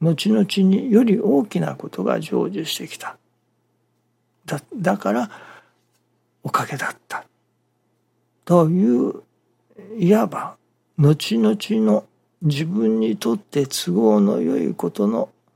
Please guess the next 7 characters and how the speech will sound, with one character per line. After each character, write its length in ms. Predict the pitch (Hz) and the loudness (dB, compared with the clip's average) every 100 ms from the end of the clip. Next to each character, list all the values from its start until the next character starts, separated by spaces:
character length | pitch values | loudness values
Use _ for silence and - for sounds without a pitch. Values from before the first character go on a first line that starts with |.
| _ _ _ _ _ _ _ _ _ _ | _ _ _ _ _ _ _ _ _ _
が 200 | 185 220 - | 0 0 -4
起 100 | 165 | -6
こ 200 | 139 233 | -2 -2
る 160 | 240 226 | -2 -4
た 180 | - 190 | -4 -2
め 200 | 220 233 | -2 -2
の 340 | 240 370 539 | -2 -4 -8